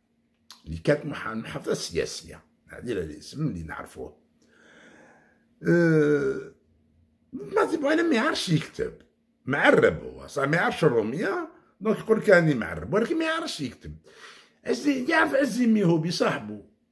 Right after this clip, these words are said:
يجيبو يقول له: "اكتب لي". وهكذا ولا خدام من الآخر. سكون أبل أون تيرم ليتيرير، ها، باش ما تح-، تحطوهاش، اسمع. أون تيرم ليتيرير، اللي يكتب بال-، بالفرنسية،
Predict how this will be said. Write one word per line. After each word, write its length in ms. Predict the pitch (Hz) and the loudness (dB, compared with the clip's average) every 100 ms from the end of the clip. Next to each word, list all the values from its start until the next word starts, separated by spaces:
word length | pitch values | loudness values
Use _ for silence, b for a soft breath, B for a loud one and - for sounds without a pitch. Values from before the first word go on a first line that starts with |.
| _ _ | _ _
يجيبو 440 | 285 262 277 320 403 | 0 2 2 6 6
يقول 300 | 415 320 269 | 6 4 6
له: 120 | 220 | 6
"اكتب 320 | - 156 101 | 4 -2 -4
لي". 260 | 82 82 - _ _ _ _ _ _ _ _ _ _ _ _ _ _ - | -4 -8 -12 _ _ _ _ _ _ _ _ _ _ _ _ _ _ 2
وهكذا 600 | 427 440 269 311 403 349 | 4 4 4 4 4 4
ولا 280 | 339 262 262 | 4 4 4
خدام 540 | 220 190 175 214 185 | 2 0 4 6 6
من 120 | 165 | 4
الآخر. 360 | 147 135 127 110 B B | 2 0 -6 -10 B B
سكون 300 | - - 175 | -12 -4 0
أبل 280 | 180 180 160 | 0 0 0
أون 180 | 147 151 | -4 0
تيرم 340 | 196 180 143 | 2 2 0
ليتيرير، 800 | 151 220 - 113 80 71 71 76 | -2 -4 -2 0 0 -4 -8 -6
ها، 160 | 113 127 | -4 -6
باش 320 | 82 78 73 | -10 -14 -14
ما 360 | 76 78 73 - | -12 -12 -14 -16
تح-، 300 | - - - _ - | -20 -20 -20 _ -20
تحطوهاش، 720 | - _ 76 98 214 - - | -20 _ -12 -4 -2 -4 -10
اسمع. 420 | 110 - 78 - B B B B B 107 | -12 -12 -16 -16 B B B B B -14
أون 140 | 98 | 0
تيرم 260 | 262 277 214 | 4 4 2
ليتيرير، 500 | 160 127 101 104 101 | -2 -8 -10 -12 -14
اللي 400 | 98 113 120 196 | -12 -8 0 2
يكتب 360 | - - - 82 - _ _ - | 2 0 -10 -10 -14 _ _ -20
بال-، 280 | - - | -20 -12
بالفرنسية، 800 | 87 147 - 120 120 - - 82 | -4 -2 0 0 -2 -12 -14 -18